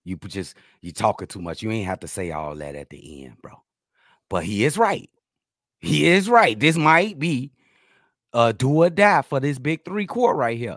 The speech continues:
especially with DeMar DeRozan playing on his last contract year. Uh, they could say they wanna sign him long term all they want, <laughs> but did they sign him yet? Yeah, are, are they able to extend him right now, uh, nephew? Did they do it?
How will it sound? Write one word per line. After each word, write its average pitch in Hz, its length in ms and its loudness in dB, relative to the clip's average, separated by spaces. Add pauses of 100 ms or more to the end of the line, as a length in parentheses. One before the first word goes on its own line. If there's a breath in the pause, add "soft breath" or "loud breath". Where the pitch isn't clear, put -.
(120)
especially 180 640 0
with 143 180 -2
DeMar 131 340 -4
DeRozan 113 540 -4
playing 110 300 -6
on 101 100 -6
his 87 200 -8
last 101 440 -6 (380 soft breath)
contract 107 580 -2
year. 85 240 -10
Uh, 87 80 -6
they 120 120 6
could 127 140 -6
say 113 240 0
they 107 140 -4
wanna 107 260 -8
sign 110 300 -4
him 98 140 -8
long 110 200 -6
term 107 380 -4
all 107 160 2
they 107 180 0
want, 120 280 -2 (380)
<laughs> - 340 -20
but 127 380 -2
did 117 180 -2
they 113 160 2
sign 123 400 4
him 127 80 -2
yet? 131 280 2 (600 soft breath)
Yeah, 110 180 4
are, 110 260 2
are 107 200 0
they 127 240 0
able 131 360 2
to 127 200 0
extend 131 480 2
him 139 260 2
right 143 200 6
now, 143 360 0 (100)
uh, 120 80 2
nephew? 147 400 4
Did 131 200 0
they 131 140 2
do 147 280 2
it? 185 140 -2